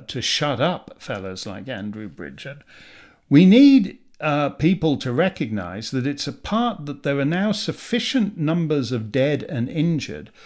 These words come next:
for respectable persons such as backbench Tory M Ps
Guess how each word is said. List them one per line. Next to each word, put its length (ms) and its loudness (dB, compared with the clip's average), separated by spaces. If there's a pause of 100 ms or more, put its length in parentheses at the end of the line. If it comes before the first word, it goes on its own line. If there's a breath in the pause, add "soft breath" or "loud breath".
(180 soft breath)
for 220 -4
respectable 1040 0
persons 760 -4
such 320 -8
as 240 -6 (300 loud breath)
backbench 640 -4
Tory 380 0
M 200 -2
Ps 540 -2